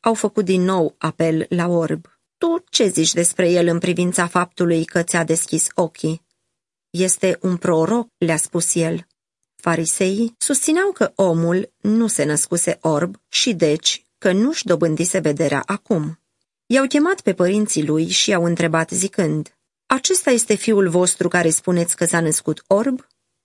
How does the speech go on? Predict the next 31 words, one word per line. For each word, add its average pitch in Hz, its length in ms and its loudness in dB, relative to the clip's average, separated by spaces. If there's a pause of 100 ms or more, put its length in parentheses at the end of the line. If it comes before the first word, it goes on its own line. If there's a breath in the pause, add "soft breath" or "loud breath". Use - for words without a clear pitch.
(560)
Omul 359 400 2
însuși 180 680 0
era 165 220 2
acolo 175 600 2
și - 180 0
declara 285 480 2
că 254 120 0
fusese 202 580 -2
orb 165 440 0
și - 180 -2
că - 120 -2
își 170 160 2
căpătase 175 560 0
vederea, 185 500 0 (280)
dar 247 240 0
fariseii 226 840 0
mai 269 220 4
bine 285 320 2
ar 208 80 0
fi 196 140 -2
tăgăduit 185 640 0
dovezile 170 560 2
știute 185 500 0
chiar 233 420 -2
de 185 100 0
ei 160 400 -2 (160)
decât 269 420 0
să - 160 -2
admită 160 520 0
că - 140 -6
greșeau. 170 640 0